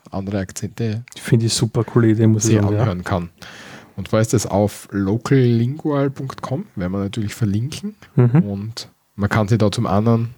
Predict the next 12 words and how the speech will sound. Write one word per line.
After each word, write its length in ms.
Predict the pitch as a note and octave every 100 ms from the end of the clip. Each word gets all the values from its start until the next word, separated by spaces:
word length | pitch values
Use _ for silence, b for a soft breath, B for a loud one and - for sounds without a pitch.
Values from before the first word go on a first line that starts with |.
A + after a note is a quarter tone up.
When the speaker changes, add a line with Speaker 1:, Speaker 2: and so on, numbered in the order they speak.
| -
Speaker 1:
hat 160 | G#2+
man 80 | F#2+
halt 120 | G2
die 80 | A2
Weltkarten, 460 | F#2+ - - C3+ C3+
kann 180 | A2+ G#2
dann 140 | G2+
in 100 | G#2
das 200 | G2 -
jeweilige 580 | E2+ F2+ G2+ G2 F#2 A2
Land 320 | F#2+ F#2 F#2
reinklicken 760 | D#2 E2+ A#2 - B2 - G3